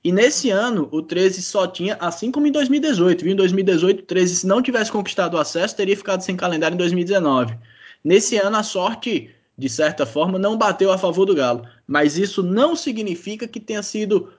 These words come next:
o azar de a bola não ter entrado. Isso é reflexo. É falta de planejamento, falta de planejamento que assola o Galo realmente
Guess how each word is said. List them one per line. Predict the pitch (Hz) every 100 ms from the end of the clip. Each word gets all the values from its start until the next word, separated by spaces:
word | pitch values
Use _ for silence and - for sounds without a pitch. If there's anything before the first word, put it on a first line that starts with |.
| -
o | 160 202
azar | 202 139 147 160 190 - _ _ 131
de | 156
a | 156
bola | 135 147 151 156 135 - _
não | 151 165
ter | 165 175
entrado. | 156 131 117 113 - - -
Isso | 185
é | 214
reflexo. | 226 - 131 110 - - _
É | 151
falta | - 170 175
de | 165
planejamento, | 175 165 165 147 143 185 208
falta | - - 190 196
de | 196
planejamento | 185 185 180 156 165 180
que | -
assola | 196 180 - 180 143 220
o | 185
Galo | 156 175 160
realmente | 175 196 160 180 -